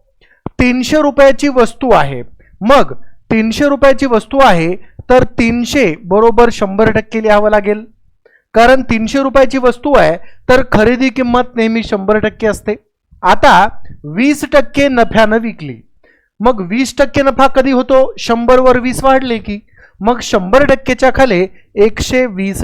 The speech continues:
टक्के. आता बघा, या शंभरचे झाले मित्रांनो तीनशे, म्हणजे संख्या वाढत आहे तीन पटीनं.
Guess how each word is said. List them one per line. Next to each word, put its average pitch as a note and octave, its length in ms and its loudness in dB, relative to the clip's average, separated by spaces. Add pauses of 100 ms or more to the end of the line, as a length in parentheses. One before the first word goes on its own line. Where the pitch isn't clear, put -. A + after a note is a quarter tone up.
टक्के. C#3 380 -8 (320)
आता F#3+ 240 2
बघा, G3+ 260 2 (1200)
या B3+ 160 0
शंभरचे B3 580 0
झाले B3 240 0
मित्रांनो A#3+ 500 -2
तीनशे, B3+ 480 -4 (360)
म्हणजे G3+ 260 -2
संख्या A3 380 -2
वाढत A3 320 2
आहे A3+ 120 2 (120)
तीन A3 220 -4
पटीनं. G#3 420 -4